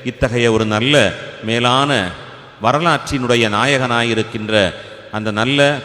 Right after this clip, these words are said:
கடவுளது மேலான மக்களாய் என்றென்றும் வாழ்ந்து, நம்முடைய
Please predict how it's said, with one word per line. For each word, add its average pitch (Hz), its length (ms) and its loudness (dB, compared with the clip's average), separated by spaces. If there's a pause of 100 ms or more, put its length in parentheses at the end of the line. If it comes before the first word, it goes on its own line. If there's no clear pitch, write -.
கடவுளது 113 720 2 (340)
மேலான 127 540 0
மக்களாய் 110 680 2 (200)
என்றென்றும் 120 600 -2
வாழ்ந்து, 123 640 2 (420)
நம்முடைய 131 680 2